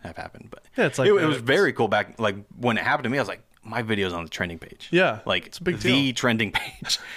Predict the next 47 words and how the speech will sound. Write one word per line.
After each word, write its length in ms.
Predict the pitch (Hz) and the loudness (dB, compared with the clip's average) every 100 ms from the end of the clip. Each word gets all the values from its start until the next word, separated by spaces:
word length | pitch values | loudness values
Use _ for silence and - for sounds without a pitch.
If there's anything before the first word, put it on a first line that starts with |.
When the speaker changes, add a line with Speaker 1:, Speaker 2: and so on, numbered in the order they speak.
| - | -4
Speaker 1:
And 100 | 139 | 0
not, 180 | 185 190 | 2 4
like, 280 | 170 139 - | 2 0 -4
number 520 | 135 131 123 117 113 | -2 0 2 2 0
sixty-four. 800 | - 127 - - 113 98 82 90 - | -2 -6 -6 -4 -2 -2 -4 -10 -4
No, 160 | 127 | 0
it 80 | 110 | 2
was, 140 | 123 127 | 0 2
like, 340 | 113 98 - - - | 0 -2 -10 -20 -6
on 120 | 110 | -4
the 40 | 101 | -2
first 220 | 87 - | -6 -6
page. 380 | 82 - - - | -10 -10 -16 -10
Speaker 2:
Wow. 260 | 110 101 101 | -8 -6 -8
Speaker 1:
Like, 140 | - _ - | -16 _ -16
"Oh, 120 | 95 80 | -12 -10
this 60 | |
is 60 | 87 | -8
awesome." 280 | 78 78 - _ | -8 -8 -10 _
Speaker 2:
That's 140 | - 170 | 0 2
Speaker 1:
It 20 | |
was 80 | 160 | 4
Speaker 2:
super 140 | 170 | 2
Speaker 1:
just, 160 | 147 104 | 2 0
like, 120 | 98 | 0
Speaker 2:
awesome. 180 | 92 107 - - - | -2 -8 -16 -18 -4
Speaker 1:
a, 40 | 220 | 2
it 20 | |
was 280 | 196 139 - | 4 2 -2
at 100 | 143 | -2
the 60 | 131 | 0
very 200 | 120 123 | 2 2
least 280 | 117 139 - | 2 0 0
a 100 | 104 | -2
thing 400 | 90 - 104 95 | -4 -4 -2 -2
to 80 | 90 | -6
say, 260 | - 98 87 | -4 -2 -2
like, 360 | 82 82 - - _ _ _ _ _ - | -4 -10 -14 -20 _ _ _ _ _ -20
for 180 | - 92 | -4 -4
myself, 460 | 82 - 110 95 | -4 0 0 0
like, 160 | 85 85 | -4 -6
"I'm 160 | 95 92 | -4 -2
doing 180 | 95 90 | -4 -4
something 240 | 82 82 | -8 -8
right." 320 | 85 107 90 - - - | -2 0 0 -4 -16 -14
Speaker 2:
Mm-hmm. 220 | 120 110 107 | -10 -10 -2
Speaker 1:
Like, 280 | 110 92 | -2 -2